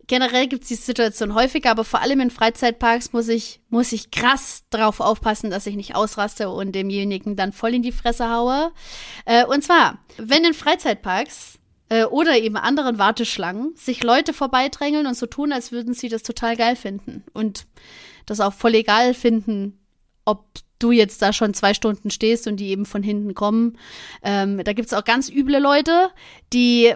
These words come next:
vortäuschen, vorne irgendwelche Freunde stehen zu haben und sich dann vordrängeln oder, ähm, generell immer vordrängeln. Einfach nur so vordrängeln. Und zwar manchmal so schleichend oder manchmal sehr aggressiv.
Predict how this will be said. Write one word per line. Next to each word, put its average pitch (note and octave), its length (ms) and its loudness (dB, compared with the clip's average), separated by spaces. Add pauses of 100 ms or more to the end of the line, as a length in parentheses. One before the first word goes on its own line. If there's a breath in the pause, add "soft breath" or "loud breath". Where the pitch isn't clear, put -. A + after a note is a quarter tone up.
vortäuschen, B3 680 4
vorne A3+ 300 2
irgendwelche G#3+ 340 -2
Freunde B3 360 0
stehen C4 280 2
zu C4 140 2
haben C4+ 500 6 (440 soft breath)
und B3 200 4
sich C4 120 0
dann C4 180 4
vordrängeln C#4+ 840 4 (420 loud breath)
oder, C#4 560 6
ähm, A#3+ 380 4
generell C4+ 480 4
immer G3+ 520 0
vordrängeln. G3 680 0
Einfach F4+ 240 6
nur F4+ 160 4
so G4 240 6
vordrängeln. G3 600 0
Und A#3 140 -2
zwar B3 280 6
manchmal A#3+ 280 2
so G3+ 140 -4
schleichend D#4+ 440 4
oder A#3 160 2
manchmal A#3 320 0
sehr D4+ 640 4
aggressiv. A3 960 -4